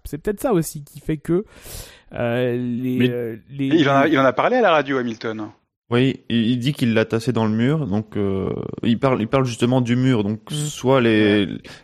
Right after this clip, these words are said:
Speaker 4: les, les commissaires prennent Hamilton pour un con, euh, et <laughs> il sait pas ce que c'est un mur, ou soit ils, ils ont vraiment pas fait le lien entre les, les deux in-, incidents.
Speaker 1: Soit
Speaker 3: Parce que
Speaker 1: Mercedes
Speaker 3: quand, quand
Speaker 1: n'a
Speaker 3: on
Speaker 1: pas
Speaker 3: entend
Speaker 1: pu
Speaker 3: la
Speaker 1: plaider
Speaker 3: communication
Speaker 1: sa cause.
Speaker 3: d'Hamilton, on comprend pas trop de quoi il parle. On se dit, bah non, quand même,
Speaker 1: Mm.
Speaker 3: euh,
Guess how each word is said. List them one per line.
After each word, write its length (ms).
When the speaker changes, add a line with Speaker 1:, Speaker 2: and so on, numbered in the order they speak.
Speaker 4:
les, 380
les 220
commissaires 440
prennent 180
Hamilton 540
pour 140
un 80
con, 380
euh, 380
et 140
<laughs> 320
il 160
sait 120
pas 120
ce 80
que 80
c'est 140
un 100
mur, 260
ou 120
soit 320
ils, 480
ils 100
ont 140
vraiment 340
pas 180
fait 140
le 120
lien 200
entre 340
les, 180
les 120
deux 200
in-, 300
incidents. 520
Speaker 1:
Soit 200
Speaker 3:
Parce 20
que 60
Speaker 1:
Mercedes 200
Speaker 3:
quand, 160
quand 120
Speaker 1:
n'a 100
Speaker 3:
on 40
Speaker 1:
pas 80
Speaker 3:
entend 160
Speaker 1:
pu 20
Speaker 3:
la 80
Speaker 1:
plaider 140
Speaker 3:
communication 280
Speaker 1:
sa 60
cause. 160
Speaker 3:
d'Hamilton, 340
on 80
comprend 280
pas 120
trop 220
de 40
quoi 140
il 80
parle. 240
On 80
se 60
dit, 80
bah 160
non, 180
quand 140
même, 180
Speaker 1:
Mm. 60
Speaker 3:
euh, 840